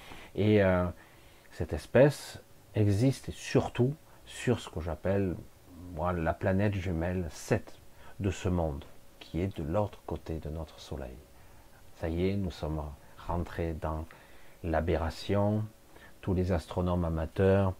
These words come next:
les scientifiques, sortez de la salle, c'est inutile. Michel délire, déraille, dit, raconte n'importe quoi.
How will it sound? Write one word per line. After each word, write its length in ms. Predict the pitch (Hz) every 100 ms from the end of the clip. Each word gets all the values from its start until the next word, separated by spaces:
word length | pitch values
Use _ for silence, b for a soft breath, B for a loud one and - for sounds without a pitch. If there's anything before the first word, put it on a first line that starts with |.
| -
les 60 | -
scientifiques, 840 | - 92 87 90 - 92 90 - -
sortez 380 | - 85 - 85
de 80 |
la 120 | 78 78
salle, 320 | - 87 85
c'est 300 | - 87 -
inutile. 560 | 82 78 - 123 127 120 B B B B -
Michel 540 | 90 - 90 90 87
délire, 480 | 95 87 95 107 85 -
déraille, 460 | - 78 82 80 - B B
dit, 220 | 90 92
raconte 580 | 92 78 - 87 87 -
n'importe 400 | 87 78 78 -
quoi. 380 | - - 92 95